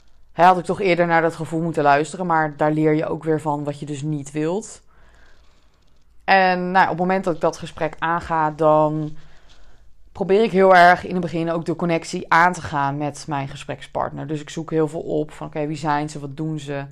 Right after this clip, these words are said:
Eh, hè, wat zijn hun hobby's? Zijn er dingen die we samen allebei hebben?" Zodat je meteen die verbinding ook kunt maken met elkaar. En dat is heel erg belangrijk, dat je dus verbinding gaat zoeken met die klant. En dat je ook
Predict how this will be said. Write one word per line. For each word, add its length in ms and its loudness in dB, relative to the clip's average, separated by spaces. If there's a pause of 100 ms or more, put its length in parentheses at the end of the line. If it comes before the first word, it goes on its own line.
(280)
Eh, 200 -10
hè, 440 -6
wat 160 -6
zijn 160 -6
hun 100 -4
hobby's? 540 -6
Zijn 140 -8
er 100 -4
dingen 240 -4
die 140 -6
we 520 0
samen 420 -2
allebei 480 0
hebben?" 320 -4 (200)
Zodat 380 0
je 60 -6
meteen 340 -2
die 100 -6
verbinding 460 -6
ook 180 -12
kunt 220 -6
maken 360 -6
met 160 -12
elkaar. 380 -8 (360)
En 60 -10
dat 100 0
is 60 -10
heel 100 0
erg 120 2
belangrijk, 440 -2
dat 120 -8
je 60 -10
dus 140 -10
verbinding 500 -4
gaat 200 -8
zoeken 300 -4
met 340 -6
die 140 -8
klant. 480 -6 (440)
En 560 -2
dat 160 -2
je 100 -8
ook 340 -8